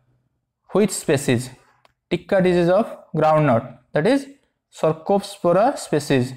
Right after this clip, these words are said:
Sarcospora arachidicola mainly, Sarcospora species। Okay,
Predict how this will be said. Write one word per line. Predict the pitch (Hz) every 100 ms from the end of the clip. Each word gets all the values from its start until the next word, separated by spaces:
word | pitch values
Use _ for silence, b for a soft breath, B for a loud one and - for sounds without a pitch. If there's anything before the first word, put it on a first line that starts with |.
| - _ _
Sarcospora | - 160 156 175 170 - 170 175
arachidicola | - 151 147 151 143 139 120 - - 139
mainly, | 123 123 - b b b b
Sarcospora | 185 175 185 180 165 143
species। | - 127 131 135
Okay, | 180 262 127